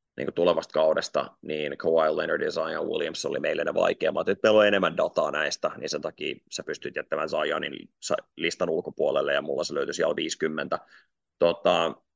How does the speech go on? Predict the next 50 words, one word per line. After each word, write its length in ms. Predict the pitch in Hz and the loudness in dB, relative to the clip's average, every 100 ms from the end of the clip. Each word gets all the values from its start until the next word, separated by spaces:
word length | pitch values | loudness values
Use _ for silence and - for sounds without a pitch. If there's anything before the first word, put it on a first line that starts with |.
| _ _ _ _ _ - | _ _ _ _ _ -4
ää, 260 | 78 78 78 | 2 4 2
mut 180 | 82 - | 0 2
Kawhista 420 | 101 98 95 - | 4 6 6 4
me 40 | |
ollaan 160 | 92 87 | 4 4
nyt 120 | 87 | 2
lisädataa 580 | 90 92 85 80 - 80 | 0 2 4 2 2 2
saatu, 360 | 110 101 95 82 | 6 6 6 0
mut 180 | 85 | -2
ennen 220 | 82 80 80 | -2 -2 -2
kaikkea 380 | 80 - 71 | -2 -2 -4
Kawhin 340 | - 78 78 78 | -2 -2 -2 -2
kohdalla, 400 | 69 - 65 78 | -4 -2 0 0
niin, 260 | 78 76 65 - _ _ _ _ _ - | -2 -4 -4 -10 _ _ _ _ _ -6
ää, 120 | - - | -4 -2
meillä 200 | 78 82 | 0 0
on 60 | |
sitä 160 | 85 90 | 0 2
dataa 640 | 87 90 87 82 76 - _ _ _ _ - | 2 2 2 4 0 -4 _ _ _ _ 0
historiallisesti, 920 | 113 107 104 90 87 85 90 82 - | 0 2 4 4 4 2 0 -2 0
ja 60 | 82 | 0
nyt 120 | 78 | 0
kyse 220 | 82 87 | -2 2
oli 160 | 80 80 | 2 2
siinä, 280 | 80 80 76 | -2 -2 -2
että 140 | 78 | -4
nähdään 160 | 78 73 | -4 -4
me, 60 | |
nähdäänkö 320 | - 85 82 - | -2 -2 -2 -4
me 60 | 76 | -6
niitä 140 | 78 | -4
samoja 300 | 82 78 71 | -2 0 0
elementtejä 520 | 73 69 - - 58 | -2 -2 -6 -2 -2
kuin 100 | - | 0
mitä 160 | 76 80 | -2 0
me 100 | 82 | 2
ollaan 280 | 85 82 78 | 2 2 0
nähty. 320 | 80 - - - - _ | -2 -2 -4 -6 -20 _
Se, 120 | - | 2
mikä 180 | 135 165 | 4 6
mua 120 | 160 | 6
nyt 120 | 131 | 4
hämmentää, 420 | 135 127 117 - 95 | 4 4 6 6 6
että 100 | - | 8
sulla 140 | 98 | 4
on 60 | 95 | 6
siis 180 | 95 | 4
sekä 220 | - 131 - | 4 2 4
Tyrese 460 | 127 120 104 - | 6 8 6 4
Halliburton 540 | 104 101 92 85 - | 6 6 6 4 2